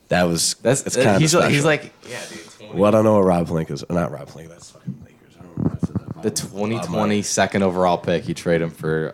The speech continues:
Speaker 2: a thirty-year-old mid guy. <laughs> Like, he's, he's, he's all right, but
Speaker 1: No,
Speaker 2: he's
Speaker 1: I,
Speaker 2: like,
Speaker 1: I love Gary Payton. But
Speaker 2: yeah, you like
Speaker 1: we
Speaker 2: him, but
Speaker 1: needed
Speaker 2: he's
Speaker 1: a,
Speaker 2: not.
Speaker 1: we, we need to trade Wiseman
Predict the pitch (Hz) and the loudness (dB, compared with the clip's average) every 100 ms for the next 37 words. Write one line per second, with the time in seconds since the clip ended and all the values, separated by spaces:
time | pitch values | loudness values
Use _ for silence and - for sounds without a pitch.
0 | - 82 - 87 85 82 80 80 78 78 | -8 -10 -4 -2 0 0 0 0 -2 -4
1 | 78 73 76 76 85 85 113 87 87 98 | -4 -2 -4 -2 -4 -2 -2 -2 -2 -4
2 | 95 101 98 - 110 120 117 101 95 90 | -6 -6 -6 -6 -6 -4 0 0 2 0
3 | 82 78 80 82 80 87 92 82 - - | -2 -8 -10 -8 -6 -4 -4 -6 -10 -12
4 | - 50 - - 123 160 131 90 110 98 | -14 -16 -18 -12 -4 -2 -2 -4 -6 -4
5 | 113 123 123 113 95 98 90 87 85 - | -2 2 2 2 0 -2 -2 -4 -10 -18
6 | - 113 139 139 120 113 98 90 90 | -8 0 0 0 -6 -12 -14 -16 -20